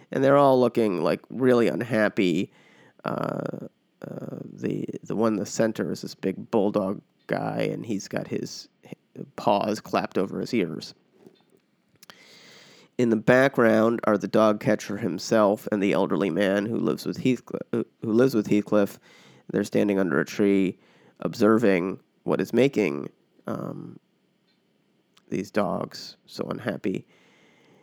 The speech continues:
And that's Heathcliff, who's standing before, in, uh, sort of behind the truck, but in,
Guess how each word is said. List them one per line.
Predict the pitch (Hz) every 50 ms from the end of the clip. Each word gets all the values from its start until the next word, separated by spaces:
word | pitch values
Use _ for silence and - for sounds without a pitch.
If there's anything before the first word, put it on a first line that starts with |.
| _ _ _ _ _ _ _ _ _ _ _ _ _ -
And | - 123
that's | 139 156 165 151 - -
Heathcliff, | - 175 185 - - - 123 143 175 - - - - -
who's | - 120 113
standing | - - 135 131 127 117 113
before, | 104 107 - - - - 156 160 156 -
in, | - 131 123 120 113 - - - - - - 104 - - -
uh, | 98 107 98 87 71 -
sort | - - 117
of | 110 98
behind | 107 117 131 131 143 135
the | 123 110
truck, | - - 110 98 107 107 - - - - - 262 277 _ -
but | - 87 - -
in, | - 71 58